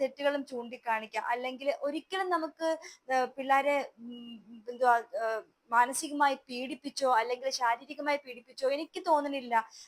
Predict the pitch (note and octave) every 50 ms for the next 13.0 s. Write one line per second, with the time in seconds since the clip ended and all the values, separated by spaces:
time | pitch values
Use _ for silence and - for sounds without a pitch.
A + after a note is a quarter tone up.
0 | - B3+ A#3+ A#3 A#3+ A#3+ C4 C4+ C4 B3 B3 B3 B3+ B3 C4 C4 A#3+ G#3+ - G#3+
1 | A3+ A3+ A3 A3 - _ - - - A#3 A#3+ B3+ B3+ B3 C4+ C4+ C4 B3 B3+ B3+
2 | B3 - A#3 A3 G#3+ - B3 A#3+ A3+ A3 G#3+ - A3 G#3+ G#3 G#3+ G3+ G3 G3 F#3+
3 | F#3+ G3+ - _ _ - - - _ _ - D#4 D#4+ E4 F4+ F#4+ G4+ G4+ G4+ -
4 | - - C#4+ C#4 C#4+ C#4+ F4 F4 G4 F#4+ F#4+ F#4+ F#4 F4+ D#4+ C#4+ - D4 D4 D4
5 | - - B3+ A#3+ A#3+ C4+ - - D4+ - - D#4 - - A3 G3 G#3+ A#3+ B3+ A#3
6 | G#3 G3+ G3+ - G#3+ G3+ G3 G3 F#3+ F#3 F#3 - _ _ - B3 B3 B3+ C#4+ C4+
7 | E4 D#4+ E4 E4 E4 D#4+ D#4+ D#4+ D#4+ - - B3+ A#3 - _ - A#3 A3 G#3 G#3
8 | - A#3+ A#3+ B3+ B3+ C#4+ C#4+ D#4 D#4 D4+ D#4 D#4 C#4 C#4 C4 B3+ B3+ B3 A#3 A3+
9 | A3+ A3+ A3 A3+ A#3 B3 C4+ C4+ C4 B3+ B3 B3 C4+ B3 - A3+ A3+ A3+ A#3 B3
10 | B3 A#3+ - C4 B3+ B3 B3 B3 A#3 A#3 A#3 A#3 A3+ A#3+ A#3 - - G#3 G3 G#3
11 | G#3+ A3+ A3+ A3+ A3+ A3 A3 A3 G3+ G3 G3+ A3+ A#3+ G#3 F#3 F3+ F3 - _ _
12 | _ - - - - _ - - C#4+ C#4+ D4 - - - - D#4+ A3+ F#3+ -